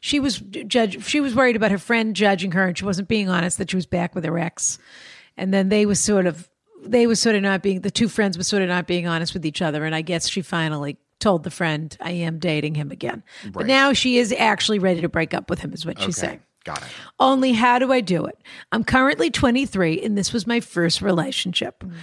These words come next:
Speaker 1: While my friends have all gone through breakups and moved on to their second or third relationship, I've been with this important to my life story but messy relationship for five years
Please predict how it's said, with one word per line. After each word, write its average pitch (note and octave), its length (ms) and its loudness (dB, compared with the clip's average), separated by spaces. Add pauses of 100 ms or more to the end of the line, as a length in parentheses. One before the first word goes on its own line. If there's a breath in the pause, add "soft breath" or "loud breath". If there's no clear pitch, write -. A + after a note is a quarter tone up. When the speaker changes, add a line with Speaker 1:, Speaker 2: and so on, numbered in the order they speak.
(200 loud breath)
Speaker 1:
While G#3+ 200 4
my A3+ 140 4
friends B3 340 2
have C4 200 -2
all G#3+ 220 4
gone B3+ 260 2
through D#4 180 -2
breakups G#3 420 0
and A3 120 0
moved G3 240 0
on F#3+ 160 0
to F#3 80 -6
their G#3 160 0
second G3 320 -2
or B3 80 0
third G3+ 320 0
relationship, E3 680 -4
I've G#3+ 260 2
been D4 160 -4
with G3+ 120 -2
this A#3 180 -4
important G#3+ 720 -4
to D4 100 -2
my D4 200 2
life B3 280 2
story F3 440 2
but F3 260 -2
messy F3+ 320 -4
relationship F3+ 880 -2 (200 loud breath)
for G#3+ 140 -6
five F3+ 500 0
years E3+ 440 -2